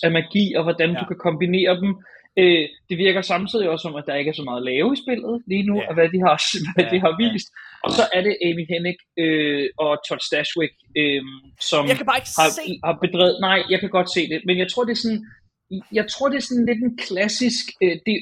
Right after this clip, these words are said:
Speaker 1: det er jo, det er dårligt her, det er vi med på, det er også derfor, det, det bliver hånet. Men, øh, et,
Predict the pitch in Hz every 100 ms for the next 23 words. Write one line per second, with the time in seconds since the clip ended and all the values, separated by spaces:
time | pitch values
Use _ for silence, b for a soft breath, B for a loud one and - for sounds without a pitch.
0 | - 220 190 208 262 240 - 180 226 220
1 | 226 190 247 254 - 170 - - - 180
2 | 180 143 123 127 143 135 - 147 127 139
3 | 147 - _ 151 139 175 165 156 131 143
4 | 151 b b b b 175 180 170 165 156
5 | _ _ _ - 185 160 151 - 180